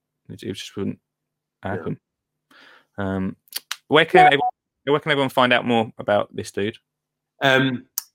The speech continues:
Speaker 2: w w w dot we are grow dot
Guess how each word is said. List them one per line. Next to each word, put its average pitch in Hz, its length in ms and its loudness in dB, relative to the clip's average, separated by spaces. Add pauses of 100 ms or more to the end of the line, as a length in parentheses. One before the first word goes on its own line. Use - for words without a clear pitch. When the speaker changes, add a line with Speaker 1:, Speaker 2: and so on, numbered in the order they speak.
(440)
Speaker 2:
w 156 280 4
w 135 280 4
w 131 580 0 (220)
dot 139 420 -2 (340)
we 151 600 2
are 135 340 6
grow 120 560 4
dot 120 340 0